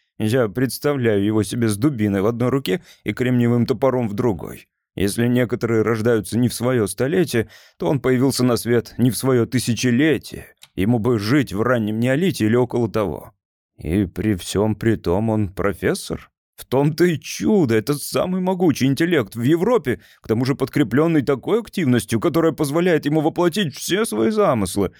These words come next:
Коллеги постоянно вставляют ему палки в колёса, поскольку люто ненавидят его. Но это всё равно, что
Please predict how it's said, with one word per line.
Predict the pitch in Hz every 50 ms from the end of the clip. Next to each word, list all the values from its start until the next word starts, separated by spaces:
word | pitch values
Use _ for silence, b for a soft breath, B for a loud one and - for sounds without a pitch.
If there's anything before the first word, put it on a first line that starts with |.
| b b b b b _
Коллеги | - 113 113 120 117 104 117
постоянно | 120 - 127 131 - - 139 135 135 113 95 90 98 95
вставляют | - - 127 131 147 175 165 127 92 -
ему | 113 120 127 120
палки | - 160 131 98 87 - 95
в | 87 -
колёса, | - 104 92 87 76 - - -
поскольку | - 135 131 - 143 131 - 147 147
люто | 127 127 143 156 170 170 151 160
ненавидят | 170 165 160 160 165 160 151 120 98 98 95 -
его. | - 98 92 82 - 62 - b b b b b b b
Но | b 185 202 190
это | 185 - 185 185 156
всё | - - 180
равно, | 175 175 180 185 185 170
что | - - - 160 147 139